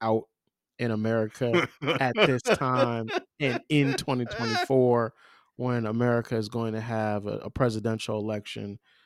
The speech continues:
Speaker 1: Um, so I'm,
Speaker 2: Mm-hmm.
Speaker 1: I'm very interested to see two things. I'm really interested to see the movie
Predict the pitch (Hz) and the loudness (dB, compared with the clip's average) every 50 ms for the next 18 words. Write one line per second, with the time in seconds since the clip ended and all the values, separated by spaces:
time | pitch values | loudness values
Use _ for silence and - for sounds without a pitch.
0 | _ _ _ _ _ _ - 127 123 120 117 113 110 110 117 95 147 165 170 160 | _ _ _ _ _ _ 0 2 2 4 2 0 0 -2 0 2 2 2 2 2
1 | 156 165 170 170 156 139 147 165 170 160 147 - 160 160 151 - - 139 - - | 2 4 4 4 4 4 4 4 4 4 4 0 -4 -6 -4 -4 -4 -4 -6 -4
2 | - 135 127 127 120 113 - - - 131 127 123 123 120 120 117 113 110 107 - | -6 -6 -6 -4 -6 -4 -4 -4 -2 -2 0 0 0 0 0 -2 -2 -4 -4 -8
3 | _ _ _ _ _ _ _ _ _ _ _ - - - 147 143 135 - - 135 | _ _ _ _ _ _ _ _ _ _ _ -6 0 2 4 4 4 2 0 -2
4 | 123 117 110 107 104 95 - - - - 120 123 127 123 127 156 170 170 165 156 | -2 0 -2 -2 -4 -6 -10 -14 -10 -6 -6 -4 -4 2 6 6 6 6 6 2
5 | 143 - - 147 135 127 - 131 117 107 104 110 123 139 139 139 139 139 139 143 | -2 -4 -6 -4 -4 -4 -4 -2 -2 -2 -2 2 2 2 2 2 0 0 0 -4
6 | - | -8